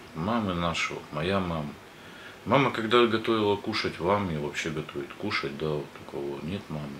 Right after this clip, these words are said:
у кого есть мама, она разве одевает перчатки, когда готовит постоянно, вот кушает? Перчатки можно одевать, если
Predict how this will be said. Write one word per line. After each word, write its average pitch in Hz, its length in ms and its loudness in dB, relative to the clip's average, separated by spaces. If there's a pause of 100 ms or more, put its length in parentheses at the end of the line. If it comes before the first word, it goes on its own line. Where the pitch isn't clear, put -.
(160)
у - 40 -12
кого 71 360 -10 (240)
есть 87 320 -4
мама, 73 180 -4 (500)
она 90 280 0
разве 82 260 2
одевает 101 460 2
перчатки, - 600 -2 (600)
когда - 200 -6
готовит 76 320 -2 (120)
постоянно, 73 360 -8
вот - 460 -12
кушает? - 220 -12 (920)
Перчатки 143 420 4
можно 110 360 2
одевать, 110 380 6
если 95 380 2